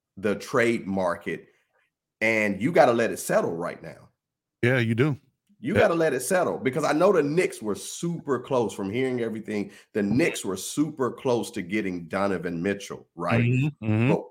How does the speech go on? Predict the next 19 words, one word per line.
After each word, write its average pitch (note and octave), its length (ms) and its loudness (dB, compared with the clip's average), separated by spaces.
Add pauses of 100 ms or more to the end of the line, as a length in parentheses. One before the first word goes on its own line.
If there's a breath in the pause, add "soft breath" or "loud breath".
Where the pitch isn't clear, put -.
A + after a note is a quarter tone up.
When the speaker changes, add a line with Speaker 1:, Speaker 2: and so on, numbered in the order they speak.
(120)
Speaker 1:
but G2+ 240 0
what D3 200 8
it's C#3 240 2
done C3 360 4
for G#2+ 120 0
K B2+ 320 2
D G#2+ 240 0
and F2+ 100 -4
Kyrie A2+ 720 -2 (220 soft breath)
has A2 300 2
actually A#2 560 0 (200)
hurt D#3+ 340 2
the A#2 140 0
ability G2+ 720 -2
for F#2+ 100 -2
them A2 300 -2
to - 160 -8
be F#2+ 180 -4
moved C#3 560 -2